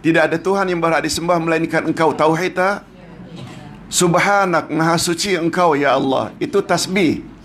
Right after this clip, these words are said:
Inni kuntu minaz zalimin. Itu iktiraf. Mengaku diri ini banyak buat dosa. Di mana mintanya?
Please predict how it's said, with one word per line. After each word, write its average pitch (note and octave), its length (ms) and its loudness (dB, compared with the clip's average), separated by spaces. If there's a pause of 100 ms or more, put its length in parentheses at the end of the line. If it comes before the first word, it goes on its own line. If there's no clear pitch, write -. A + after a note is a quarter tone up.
(2250)
Inni D#3+ 400 6
kuntu C#3 240 2
minaz C3 320 2
zalimin. B2+ 400 4
Itu C#3 240 2
iktiraf. D#3+ 720 0 (720)
Mengaku F3+ 640 2
diri E3+ 400 0
ini E3+ 160 0
banyak C#3+ 320 0
buat C3+ 240 0
dosa. G#2+ 400 -2 (960)
Di A#2+ 80 4
mana E3 240 4
mintanya? G#2+ 480 -2